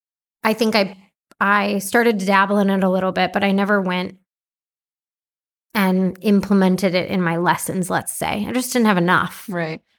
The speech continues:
Speaker 1: I didn't have enough information or whatnot. Put it down for a while, like, wasn't, wasn't doing anything with it for, like,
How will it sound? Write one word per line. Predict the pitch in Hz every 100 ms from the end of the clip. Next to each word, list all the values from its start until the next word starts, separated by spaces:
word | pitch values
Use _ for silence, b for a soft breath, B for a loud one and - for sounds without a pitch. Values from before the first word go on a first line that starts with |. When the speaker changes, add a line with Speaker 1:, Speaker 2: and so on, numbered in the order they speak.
| _
Speaker 1:
I | 190
didn't | 208
have | 202 185
enough | 175 170
information | - 185 190 175 175 170 180 175 180
or | 165 - 190
whatnot. | 190 - 165 196 B B B -
Put | 339
it | 214
down | 226 214 208
for | 220 208
a |
while, | 196 196 190 190 196 202 -
like, | - 196 202
wasn't, | 208 196 190 - -
wasn't | 214 214 208 175
doing | 196 202 196 196 190 185
anything | 196 190 190 180
with | 185 175
it | 196 -
for, | - 202
like, | 202 196 -